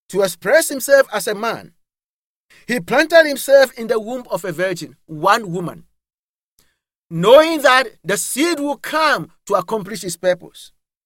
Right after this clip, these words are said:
But here, Satan sent his fallen angels. Even before God planted himself,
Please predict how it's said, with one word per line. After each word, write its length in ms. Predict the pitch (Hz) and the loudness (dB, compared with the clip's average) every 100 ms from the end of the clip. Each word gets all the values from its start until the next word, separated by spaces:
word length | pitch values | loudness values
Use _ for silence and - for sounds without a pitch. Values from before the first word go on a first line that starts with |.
| _ _ _ _ _ _ | _ _ _ _ _ _
But 160 | 165 165 | -4 -2
here, 400 | - 254 196 - _ _ _ _ _ _ _ _ _ _ _ _ _ _ | 0 0 0 -4 _ _ _ _ _ _ _ _ _ _ _ _ _ _
Satan 420 | - 302 330 339 | 0 2 4 2
sent 540 | - - 311 320 302 - _ _ _ _ - | 0 0 2 2 -2 -10 _ _ _ _ -14
his 240 | 240 190 | -10 -10
fallen 440 | 165 - 285 320 320 | -10 0 2 4 2
angels. 540 | 254 240 160 139 - - _ _ _ _ _ _ _ _ _ _ _ _ _ _ | -2 -2 -6 -10 -14 -20 _ _ _ _ _ _ _ _ _ _ _ _ _ _
Even 280 | 320 349 349 | -4 -2 -2
before 640 | 294 - 294 294 294 302 _ _ _ _ _ _ _ _ _ _ _ - | -4 0 2 4 2 -2 _ _ _ _ _ _ _ _ _ _ _ -14
God 360 | 175 269 277 262 - _ _ _ _ _ _ | -2 2 2 0 -8 _ _ _ _ _ _
planted 320 | 220 226 233 | -4 0 0
himself, 480 | 220 180 180 185 127 | -2 -6 -4 -4 -4